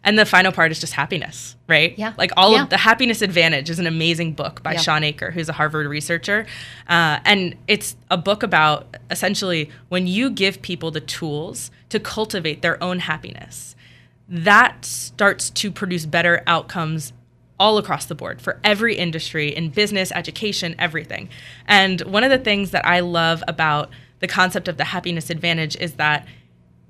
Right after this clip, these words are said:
Speaker 1: what it does is it says, you know, a lot of the times we have this belief that, "Oh, when I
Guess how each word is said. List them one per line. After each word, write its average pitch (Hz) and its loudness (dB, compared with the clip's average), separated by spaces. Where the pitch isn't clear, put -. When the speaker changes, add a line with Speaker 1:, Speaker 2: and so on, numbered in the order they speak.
Speaker 1:
what 196 0
it 170 -2
does 202 2
is 175 -2
it - -6
says, 160 -4
you 180 -8
know, 151 -6
a 196 -2
lot 196 4
of 202 -2
the 208 2
times 180 -4
we 170 -4
have 170 -6
this 165 -6
belief 175 -4
that, 87 -4
"Oh, 202 6
when 180 2
I 170 0